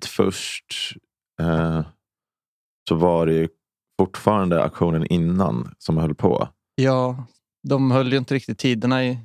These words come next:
Speaker 2: lite sån i gott snackanda, så att säga.
Speaker 1: Ja, och den, eh,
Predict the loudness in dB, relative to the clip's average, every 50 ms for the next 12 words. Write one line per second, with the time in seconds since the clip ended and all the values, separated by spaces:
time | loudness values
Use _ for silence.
0 | -12 -14 -10 -8 -8 -8 -6 -2 -2 0 0 0 0 0 -2 0 0 -2 -2 -2
1 | -4 -2 -2 -2 0 0 0 -2 -2 -2 -4 -4 -4 -4 -4 -4 -4 -4 -8 -12
2 | -6 -2 2 2 4 4 4 4 2 2 4 4 4 4 2 2 2 2 2 2
3 | 2 2 0